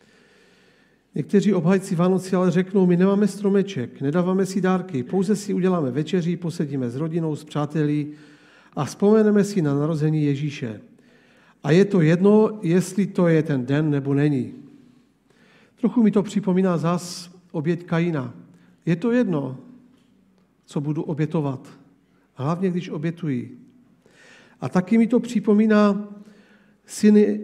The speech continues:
Áronova. Čtvrtá Možíšova deset jedna. „Áronové syno-, Áronovi synové Nadab a Abiu vzali každý svou kadidelnici, dali do ní oheň a na ní položili kadidlo. Přinesli před Hospodina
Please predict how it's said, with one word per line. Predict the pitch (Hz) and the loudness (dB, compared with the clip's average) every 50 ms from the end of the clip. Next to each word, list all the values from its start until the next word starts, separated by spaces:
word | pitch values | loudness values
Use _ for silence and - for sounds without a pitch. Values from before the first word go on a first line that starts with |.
| - - | -10 -4
Áronova. | - 165 170 185 196 190 196 185 170 151 131 117 107 95 - - - - _ _ _ _ _ _ _ _ _ _ _ _ _ _ _ _ _ _ _ | -2 0 2 2 2 2 2 2 2 0 -2 -4 -8 -12 -18 -20 -20 -20 _ _ _ _ _ _ _ _ _ _ _ _ _ _ _ _ _ _ _
Čtvrtá | - - - 185 - - 175 | -14 -6 -6 -4 0 2 2
Možíšova | 151 156 160 165 185 - - 190 180 160 170 160 160 160 156 147 - - - - _ _ _ - | 2 2 2 2 0 0 0 -2 -2 0 0 0 0 -2 -4 -8 -12 -20 -20 -20 _ _ _ -8
deset | - 135 151 160 151 - - 156 143 135 - - - - - - | 0 2 2 2 2 0 -2 -2 -2 -2 -4 -10 -20 -18 -10 -2
jedna. | 156 139 151 147 147 139 120 113 107 - - - - - - _ _ _ _ _ _ _ _ _ | 2 2 2 2 2 -2 -2 -4 -8 -14 -18 -20 -20 -20 -20 _ _ _ _ _ _ _ _ _
„Áronové | - 151 165 202 233 240 240 240 220 233 220 | 0 2 2 4 4 4 4 4 4 4 2
syno-, | 214 - - 196 180 185 196 - - - - | 0 0 0 2 2 2 2 0 -4 -6 -2
Áronovi | 180 180 202 240 240 240 226 202 165 | 0 2 2 2 2 2 2 2 0
synové | 131 - - 190 190 190 180 180 165 | -2 0 0 0 2 2 2 0 0
Nadab | 156 160 165 170 165 160 - | 0 0 0 0 -2 -2 -4
a | 135 | -6
Abiu | 143 156 160 143 135 170 170 175 175 180 | -8 -6 -6 -4 -2 -2 0 0 0 0
vzali | 160 139 135 160 156 151 139 | -2 -2 -2 -2 -2 -2 -4
každý | 156 - 196 190 185 214 220 | -4 -2 -2 -2 -2 -2 -4
svou | 196 - - 196 180 | -6 -2 -2 -2 -2
kadidelnici, | 156 - 160 151 156 175 170 175 170 175 175 165 170 - 190 175 170 | -2 -4 -6 -4 -4 -2 -2 -2 -2 -2 -4 -4 -6 -6 -6 -4 -4
dali | 165 151 156 151 151 156 151 | -2 -2 -2 0 0 0 -2
do | 147 147 | -2 -2
ní | 139 135 139 | -4 -4 -4
oheň | - 151 143 156 165 165 180 190 190 185 - - - - - - - - _ _ - _ _ - | -2 -2 0 2 2 2 0 0 -2 -4 -8 -16 -18 -20 -20 -20 -20 -20 _ _ -20 _ _ -6
a | - 135 | -4 -2
na | 135 139 151 | 0 2 2
ní | 165 170 170 170 | 2 2 0 0
položili | 165 170 - - 151 156 160 151 123 143 151 151 151 | -2 -6 -6 -4 -2 0 0 0 -2 -2 -2 -2 -2
kadidlo. | 151 151 147 135 139 147 135 135 131 123 | -4 -4 -6 -4 -2 -4 -4 -4 -6 -6
Přinesli | 123 - - 220 233 254 233 202 240 247 202 | -8 -6 -2 0 2 2 2 0 0 -2 -4
před | - - 185 | -2 -2 -2
Hospodina | 190 185 185 - - 196 156 156 175 175 170 165 165 | -2 -2 -4 -2 -4 -4 -2 0 -2 0 0 -2 -2